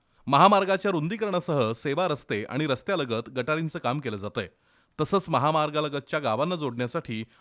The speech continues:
अंडरपास अर्थात भुयारी मार्ग तयार करण्यात येत आहेत. कागल जवळच्या लक्ष्मी टेकडी इथं शंभर मीटर लांबीचा उड्डाणपूल उभारण्यात येणार आहे. तर उजळाईवाडी ते कागलच्या दुधगंगा नदीपर्यंत सहा भुयारी मार्ग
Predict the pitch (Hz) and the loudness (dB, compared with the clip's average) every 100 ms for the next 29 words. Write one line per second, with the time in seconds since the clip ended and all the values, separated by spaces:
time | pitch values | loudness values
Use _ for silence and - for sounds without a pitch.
0 | _ 151 190 208 120 104 - - 131 175 | _ -2 -2 -2 -4 -4 -6 -8 -4 0
1 | 131 127 113 139 160 165 120 143 123 104 | 0 0 -2 -2 0 -2 -4 -4 -4 -4
2 | 107 104 104 107 101 - _ _ _ _ | -6 -8 -6 -6 -6 -8 _ _ _ _
3 | - 151 160 214 202 196 185 175 196 139 | 8 10 12 10 8 6 6 6 4 4
4 | - 220 196 175 151 131 120 107 107 139 | 2 0 0 0 0 0 2 0 2 2
5 | 131 135 190 175 175 165 120 117 127 175 | 4 4 4 2 0 2 2 2 2 0
6 | - 113 123 131 127 165 - 101 110 131 | -2 -2 0 0 0 -4 -4 -2 -2 -2
7 | 143 104 101 104 101 _ _ _ _ 170 | -2 -4 -4 -4 -8 _ _ _ _ 2
8 | 180 135 135 170 185 180 185 196 123 123 | 2 2 2 2 2 0 -2 0 0 0
9 | 147 180 151 117 120 170 202 180 143 135 | -2 -2 -2 -2 -2 -2 -2 -2 -2 -2
10 | 135 156 110 107 - _ - - 135 170 | -2 0 0 0 -4 _ -2 4 6 6
11 | 139 127 123 120 151 113 | 4 2 2 0 0 0